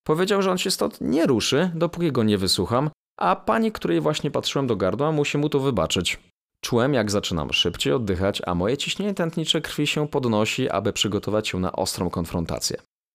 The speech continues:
Zacząłem spokojnie. „Czy nie widzi pan, że właśnie kogoś badam? Czy mógłby pan wyjść z gabinetu?” „Nie, nie wyjdę, nie wywali mnie pan, dopóki ktoś nie zajmie się moją żoną”.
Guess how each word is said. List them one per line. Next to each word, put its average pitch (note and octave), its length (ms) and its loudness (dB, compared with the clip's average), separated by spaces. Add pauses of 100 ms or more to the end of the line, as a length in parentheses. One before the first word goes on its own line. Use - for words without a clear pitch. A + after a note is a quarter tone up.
Zacząłem G2 380 0
spokojnie. - 520 -2 (460)
„Czy - 160 2
nie D#3 160 4
widzi F3 220 2
pan, G#2 300 2
że A2 120 0
właśnie G#2+ 280 0
kogoś G2+ 280 -2
badam? F#2+ 380 2 (540)
Czy - 120 -4
mógłby G#2+ 380 2
pan G#2 200 2
wyjść G#2 160 0
z G2+ 40 -4
gabinetu?” G#2 560 0 (420)
„Nie, C3 440 2 (160)
nie F3 200 2
wyjdę, C3+ 420 4 (220)
nie D3+ 200 4
wywali A3 360 4
mnie B2 180 2
pan, A#2 220 0
dopóki C#3+ 360 -2
ktoś C#3+ 300 0
nie D#3+ 80 2
zajmie B2 260 2
się - 140 0
moją A#2 200 2
żoną”. B2 360 2